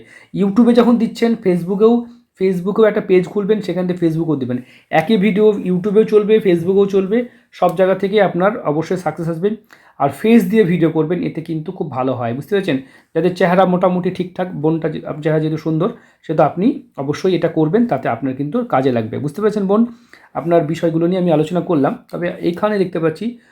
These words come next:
মঙ্গল থেকে রেখা উঠছে, মঙ্গল থেকে রেখা উঠেছে এবং রবির ক্ষেত্রে যাচ্ছে।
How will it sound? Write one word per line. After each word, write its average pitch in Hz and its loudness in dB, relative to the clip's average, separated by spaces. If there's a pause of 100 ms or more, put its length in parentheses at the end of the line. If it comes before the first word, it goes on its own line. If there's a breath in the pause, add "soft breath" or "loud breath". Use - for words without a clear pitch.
(200 soft breath)
মঙ্গল 208 2
থেকে 202 0
রেখা 156 0
উঠছে, 143 -6 (920)
মঙ্গল 139 2
থেকে 143 -2
রেখা 135 -2
উঠেছে 139 -6 (360 soft breath)
এবং 170 4
রবির 160 2
ক্ষেত্রে 185 0
যাচ্ছে। 196 0